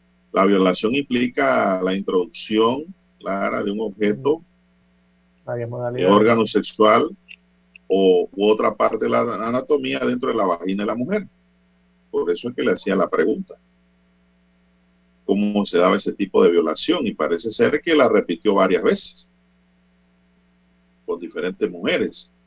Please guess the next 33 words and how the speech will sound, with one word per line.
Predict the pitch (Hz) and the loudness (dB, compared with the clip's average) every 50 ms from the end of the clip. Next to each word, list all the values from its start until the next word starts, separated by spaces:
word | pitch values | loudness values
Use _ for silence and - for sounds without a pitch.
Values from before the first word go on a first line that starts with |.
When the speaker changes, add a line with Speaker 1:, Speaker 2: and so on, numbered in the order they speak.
| _ _ _ _ _ _ _ _ _ _ _ _ _ _ _ _ _ _ _ _ _ _ _ _ _ _ _ | _ _ _ _ _ _ _ _ _ _ _ _ _ _ _ _ _ _ _ _ _ _ _ _ _ _ _
Speaker 1:
Porque | - - - - 87 | -12 -12 -4 0 0
dicen | 90 92 87 - 101 101 | 0 0 -2 -2 -4 0
que | 107 143 143 | 0 0 0
tenía | - - 113 113 110 | 0 -2 0 0 2
relaciones | 110 104 92 85 80 - - 101 95 101 101 95 - - | 2 2 2 2 0 -2 -2 -2 0 0 -2 -2 -6 -6
sexuales | - 80 - - - 87 90 92 90 85 | -8 -8 -8 -2 0 0 0 0 0 -4
con | - 82 78 | -4 -6 -6
la | 73 71 | -6 -6
misma. | - 78 95 92 - - - - | -6 -8 -8 -8 -8 -10 -10 -10
¿Cómo | 90 92 95 | -8 -6 -2
una | 92 92 87 | -2 -2 -4
mujer | 85 82 82 87 90 87 - - _ _ _ _ _ _ _ _ _ - | -4 -6 0 2 2 2 0 -4 _ _ _ _ _ _ _ _ _ 2
va, | 87 90 90 - - 82 78 | 4 4 6 6 4 4 2
va | 78 85 87 | 2 2 2
a | - | 2
permitir | - - 90 85 82 80 - - 92 90 | 4 2 2 2 -2 -6 -4 -2 2 4
eso? | - - - - 127 135 - _ _ _ _ _ _ _ _ _ _ _ _ _ _ _ _ _ _ _ _ | 4 4 2 0 -8 -14 -14 _ _ _ _ _ _ _ _ _ _ _ _ _ _ _ _ _ _ _ _
Eh, | - - 69 76 76 71 - - - - - - - _ - 53 - - | -8 -6 -4 -4 -4 -4 -6 -6 -8 -10 -12 -14 -16 _ -14 -14 -12 -8
Lara, | 73 85 92 95 95 104 101 95 | -4 0 2 2 4 4 2 2
de | 92 87 | 2 0
la | 82 82 | 0 -2
noche | 85 92 92 - 110 98 | -4 -6 -4 0 0 0
a | - - _ | 0 0 _
la | 95 95 | -2 0
mañana, | 85 82 85 87 92 98 95 | 0 0 -4 -2 -2 -4 -2
porque | - 92 82 - 85 | -2 -2 0 2 2
dice | 85 90 95 - 101 - | 2 2 2 -2 -4 -2
que | - 95 90 | 0 0 0
es, | 95 92 - _ | 0 -2 -6 _
porque | - 92 90 - 92 | -4 -4 -2 0 0
es | 92 98 | 0 2
ginecólogo. | 98 95 87 80 - - 87 82 76 71 69 71 - _ _ _ _ _ _ _ _ _ _ _ _ _ _ _ _ _ _ _ _ _ _ _ _ _ _ _ _ _ _ _ _ _ _ _ | 0 -2 -4 -6 -2 0 0 2 2 -2 -4 -6 -12 _ _ _ _ _ _ _ _ _ _ _ _ _ _ _ _ _ _ _ _ _ _ _ _ _ _ _ _ _ _ _ _ _ _ _
No. | - - - - - | -20 -20 -20 -20 -20